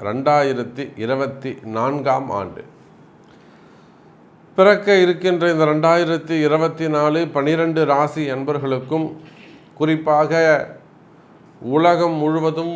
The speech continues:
வாழக்கூடிய என் அன்பு பக்தர்களுக்கும், என் அன்பு நண்பர்களுக்கும், அனைவருக்கும், அனைத்து ஜீவராசிகளுக்கும்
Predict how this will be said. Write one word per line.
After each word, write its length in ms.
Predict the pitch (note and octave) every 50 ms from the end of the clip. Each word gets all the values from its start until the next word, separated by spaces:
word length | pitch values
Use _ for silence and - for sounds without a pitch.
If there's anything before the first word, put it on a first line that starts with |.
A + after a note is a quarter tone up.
| D#3
வாழக்கூடிய 640 | D3 C3+ C#3 D3 D3+ D3+ D3+ - D3 D3 D3 D3 D3+ D3+ D#3 D3+ C#3+ C3+ C3+ C3+
என் 140 | C3+ C3 B2+
அன்பு 220 | C3+ D3+ D#3 D#3+ D#3 B2 C3
பக்தர்களுக்கும், 800 | C3 - - D3 C#3+ C#3 C3+ C3+ C3 B2+ C3 - C#3+ D3 D3 - - - - - - - - - - - - - - - _ _ - - - - - - - - - - - - C#3 D#3
என் 140 | D#3 D#3 C#3+ C3+
அன்பு 260 | C#3+ D#3+ F3 F3 F3+ F3+ F3 D#3+ C#3 C3+
நண்பர்களுக்கும், 840 | C3+ D3 D#3 F3 F3+ F3 E3 D3 D3+ D3 C3+ A#2 A2 - D#3 D#3 D3+ - - - - - B2 C#3
அனைவருக்கும், 680 | D3+ F3 F#3+ F#3+ F3+ F3+ D#3+ D#3 - - E3+ F3 D#3+ C#3
அனைத்து 360 | C#3+ E3 F3+ F3+ D#3 D3 E3 F#3 E3+ C#3 B2+
ஜீவராசிகளுக்கும் 1120 | D3+ E3+ E3+ F3 E3 E3 D#3 D#3 - D3 D3 C3+ C3+ C3 B2+ B2 A#2+ B2 - D3+ D3+